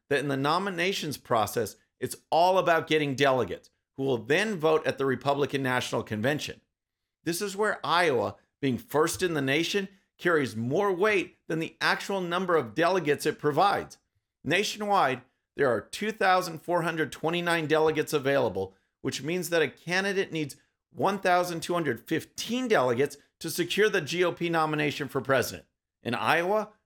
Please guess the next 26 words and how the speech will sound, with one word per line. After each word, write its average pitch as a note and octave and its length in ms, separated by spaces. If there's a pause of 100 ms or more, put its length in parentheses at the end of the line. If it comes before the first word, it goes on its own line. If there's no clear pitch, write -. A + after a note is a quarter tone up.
(120)
there D3+ 140
are A#2+ 240 (260)
forty F3+ 320
delegates B2+ 520
available, G2+ 540 (380)
and G#2 140
those E3 220
delegates E3+ 480 (240)
will C3 120
be D3 120
proportionally E3 800
allocated B2+ 600 (220)
to D3+ 60
the C#3+ 100
candidates D#3 540
based E3 340
on C3 240
their E3 200
results E3+ 480 (220)
in D3 100
the C#3 80
caucus C#3+ 420
polling. D3 440 (580)
Compare G3 340
that F#3 260
number D#3 360